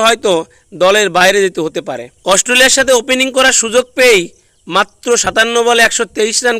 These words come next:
করে ভারতকে জিতিয়েছিলেন। ঋতুরাজকে যখন তিন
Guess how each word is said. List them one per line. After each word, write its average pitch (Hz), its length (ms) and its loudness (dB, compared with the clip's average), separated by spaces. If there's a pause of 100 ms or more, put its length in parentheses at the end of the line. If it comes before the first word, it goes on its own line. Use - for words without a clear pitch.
করে 226 180 2 (440)
ভারতকে 190 420 -2
জিতিয়েছিলেন। 160 540 -8 (540)
ঋতুরাজকে 262 580 -2
যখন 254 240 0 (520)
তিন 233 140 -4